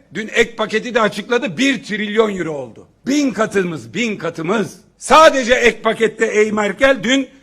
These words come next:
çocuk başına üç yüzer euro daha veriyorum dedi. Cumhurbaşkanı dün nihayet dedi ki beş buçuk milyon dar gelirli aileye biner lira verdik. Aha,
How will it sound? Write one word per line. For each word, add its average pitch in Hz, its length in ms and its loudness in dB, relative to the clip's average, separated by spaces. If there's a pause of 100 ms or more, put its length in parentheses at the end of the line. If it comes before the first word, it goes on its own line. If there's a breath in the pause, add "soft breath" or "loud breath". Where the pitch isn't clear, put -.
(200 soft breath)
çocuk 233 420 0
başına 226 320 2
üç 254 280 -2
yüzer 170 260 -4
euro 180 240 -6
daha 165 200 -2
veriyorum 123 340 -8
dedi. 98 180 -18 (260)
Cumhurbaşkanı 208 760 2
dün 226 240 2 (440 soft breath)
nihayet 196 500 2
dedi 208 240 -2
ki 156 380 -12
beş 220 340 4
buçuk 185 320 -10
milyon 156 440 -8
dar 240 200 4
gelirli 175 420 -4
aileye 214 640 4
biner 190 320 -2
lira 120 180 -10
verdik. 107 260 -18 (120)
Aha, 170 260 -6